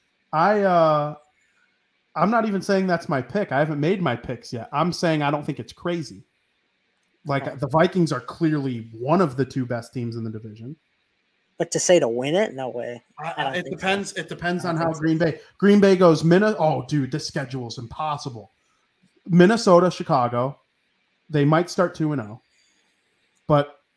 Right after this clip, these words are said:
Speaker 1: if the Vikings beat them, then that will really set the tone for the whole season. Then they got Tampa Bay, New England, Green Bay. Then the two New York teams they'll cream, they'll beat Washington. I think the Bills will smoke them. They'll beat the Lions. They'll probably beat the Cowboys. I think the Cowboys are gonna stink.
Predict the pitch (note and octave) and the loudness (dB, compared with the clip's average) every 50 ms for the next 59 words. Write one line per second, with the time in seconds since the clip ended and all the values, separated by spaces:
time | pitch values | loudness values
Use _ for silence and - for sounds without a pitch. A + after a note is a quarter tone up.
0 | _ _ _ - F3 E3 - - D3 B2+ D3 D3+ D3+ - F3+ D#3+ C#3+ A#2 D3+ D3 | _ _ _ -8 -6 -6 -4 -2 0 2 2 0 2 2 0 0 0 2 0 0
1 | D#3 D3+ - B2 A#2+ B2 B2+ B2 C3+ C#3+ D3 D3 D3 C3 A#2 C#3 D3+ D3+ D3 C3 | 0 0 -2 -2 -2 -2 -2 -2 -2 -2 -2 -2 -2 -2 -2 0 0 0 0 -2
2 | - - D3 C3 - B2 B2 C#3 B2 A#2+ A#2 A2 A#2+ A#2 A2 A#2+ A#2+ A#2 - - | -2 -4 -4 -4 -6 -8 -6 -6 -6 -6 -6 -8 -10 -10 -10 -8 -8 -10 -10 -12
3 | A#2+ A2+ A2 A2 A2 A#2+ _ _ _ _ _ _ _ - F#3 G3+ G#3+ G#3+ F#3 F3+ | -14 -14 -14 -16 -18 -18 _ _ _ _ _ _ _ 4 6 6 6 6 4 4
4 | D#3+ D#3 - - A3 A3+ C4 B3 C4+ G#3 F#3 G#3+ G#3+ G#3 G3+ F#3+ F3+ F3 F3 F3+ | 2 0 0 0 0 0 0 -2 -2 0 2 2 4 4 4 4 4 4 4 2
5 | F3 C#3+ G#2+ G2+ A2+ C3+ D3+ _ _ _ _ _ _ _ _ _ - C3+ C3 B2 | 0 -4 -6 -8 -12 -14 -16 _ _ _ _ _ _ _ _ _ -6 -4 -4 -4
6 | A#2+ A2 G#2+ A#2 D3 - _ _ _ _ _ _ _ _ _ _ _ _ _ _ | -6 -8 -10 -12 -16 -18 _ _ _ _ _ _ _ _ _ _ _ _ _ _
7 | _ _ _ _ _ _ _ _ _ _ _ _ _ _ _ - D3 E3 D#3+ E3 | _ _ _ _ _ _ _ _ _ _ _ _ _ _ _ -2 2 4 4 4
8 | E3 E3 D#3+ D#3+ - _ _ _ - F3 C#3 D#3+ D#3+ D#3+ - F#3 F#3 F#3 F3 E3+ | 4 2 0 -2 -6 _ _ _ -18 -6 -2 -2 -2 0 0 0 2 2 2 2
9 | D#3 D3+ C#3+ C#3+ - - D#3 C#3+ C3+ B2+ C#3+ C3 B2+ B2+ - D3 C#3 C#3 C#3 C3+ | 2 0 -2 -2 -4 -4 -4 -4 -2 -2 -4 -6 -6 -4 -4 -4 -2 0 0 0
10 | B2+ B2 A#2+ C#3 D3+ F#3 F3+ D3+ C3 B2+ A#2 - C3 A2+ C#3 C#3+ D#3 - - - | -2 -2 -2 -4 -4 -2 -2 -2 -2 -2 -4 -8 -10 -10 -8 -8 -8 -8 -6 -4
11 | C3+ D3 D3 C3+ D#3 D3 - - C3+ A#2+ A2+ - C#3 A#2+ A2+ A2+ A#2 B2 A2 G#2 | -2 -2 -2 0 -2 -4 -4 -6 -10 -8 -4 -2 -2 -2 -4 -6 -10 -14 -14 -14
12 | - - - - - - C3+ C3 B2 A#2 A2+ - - A2+ G#2+ A2+ A2+ _ _ _ | -14 -14 -14 -12 -8 -6 -4 -2 -2 -4 -4 -8 -14 -16 -16 -16 -16 _ _ _
13 | _ - - C3+ C3 C3 D3+ D#3 D#3 F#3+ E3+ D#3 C#3 C#3 C#3 C#3+ D3 D3 C#3+ - | _ -6 -4 -2 -2 -2 -4 -4 -2 -2 -2 0 0 -2 -2 -2 -4 -6 -6 -8
14 | B2+ - - C3 C3 C#3 C3+ D3 D3 - D#3 - D3 C3 B2+ B2 C3 B2+ A#2+ C3 | -10 -8 -6 -6 -6 -6 -8 -10 -12 -12 -10 -6 -4 -2 -2 0 -2 -2 -2 -4
15 | C3+ - D3 B2+ C3+ - - A#2 A2+ A2+ A2+ A2 A2 A2 G#2+ A2 A2 A2 - - | -6 -6 -6 -8 -8 -10 -10 -10 -8 -8 -8 -8 -10 -10 -12 -12 -12 -12 -14 -14
16 | - - A2+ A2+ - | -12 -12 -12 -12 -12